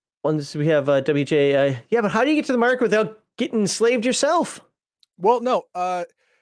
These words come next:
Speaker 2: there, there's plenty of ways to get there through dimensional rifts. There's plenty of ways to, to get there through, uh, you know, aircraft or whatever. They, they have an, they have what,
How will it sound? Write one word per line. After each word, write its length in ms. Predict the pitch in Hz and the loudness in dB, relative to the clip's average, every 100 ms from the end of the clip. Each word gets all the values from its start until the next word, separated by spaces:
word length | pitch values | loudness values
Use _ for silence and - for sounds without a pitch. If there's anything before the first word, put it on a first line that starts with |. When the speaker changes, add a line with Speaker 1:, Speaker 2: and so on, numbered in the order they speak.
| _ _ _ | _ _ _
Speaker 2:
there, 260 | 165 196 185 | -6 -6 -6
there's 360 | 165 180 175 147 | -6 -4 -6 -8
plenty 360 | - 233 254 | -12 -10 -8
of 80 | 247 | -4
ways 240 | 214 214 208 | -2 -2 -4
to 80 | 180 | -6
get 200 | 190 196 | -6 -6
there 160 | 185 | -8
through 180 | 180 165 | -8 -14
dimensional 440 | 147 156 147 139 | -12 -12 -12 -12
rifts. 500 | 127 170 214 - - _ _ _ _ _ | -4 -4 -4 -10 -20 _ _ _ _ _
There's 260 | 156 147 143 | -8 -6 -8
plenty 360 | - 190 190 | -12 -10 -8
of 100 | 185 | -6
ways 460 | 165 175 175 165 - | -6 -6 -4 -8 -10
to, 480 | - 165 151 143 139 | -12 -10 -8 -10 -14
to 120 | - 135 | -18 -10
get 260 | 156 165 | -10 -6
there 320 | 160 151 143 135 | -6 -4 -4 -8
through, 420 | - 147 143 139 | -12 -10 -6 -6
uh, 280 | 127 120 117 123 _ - | -6 -8 -10 -16 _ -16
you 80 | 131 | -10
know, 140 | 113 | -10
aircraft 580 | 139 156 - 175 170 - | -6 -6 -2 -2 -2 -4
or 40 | |
whatever. 340 | 160 165 165 156 | -4 -2 -2 -2
They, 220 | 156 139 | -2 -4
they 140 | 147 | -8
have 240 | 143 214 196 | -4 -4 -4
an, 140 | 180 147 | -6 -8
they 100 | 156 | -8
have 240 | 196 175 | -6 -2
what, 220 | 180 180 | 0 0